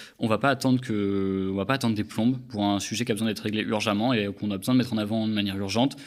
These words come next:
Donc, euh, on y va, on fonce et on fait ça de manière populaire avec les soignants directement, avec les députés et en allant, euh, sur le terrain. Et tant pis, on passera outre, euh, outre ce que propose l'Assemblée.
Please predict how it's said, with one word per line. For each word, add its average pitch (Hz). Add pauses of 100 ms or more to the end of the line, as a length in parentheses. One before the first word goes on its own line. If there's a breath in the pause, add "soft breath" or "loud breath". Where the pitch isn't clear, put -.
(260 loud breath)
Donc, 123
euh, 101
on 113
y 107
va, 117
on 123
fonce 123
et -
on 101
fait 104
ça 120
de 120
manière 104
populaire 113
avec 104
les 110
soignants 113
directement, 104 (300 loud breath)
avec 113
les 113
députés 113
et 120
en 107
allant, 110
euh, 98
sur 107
le 98
terrain. 107
Et 95
tant 101
pis, 117
on 107
passera 98
outre, 110
euh, 98 (680 loud breath)
outre 117
ce -
que 110
propose 104
l'Assemblée. 98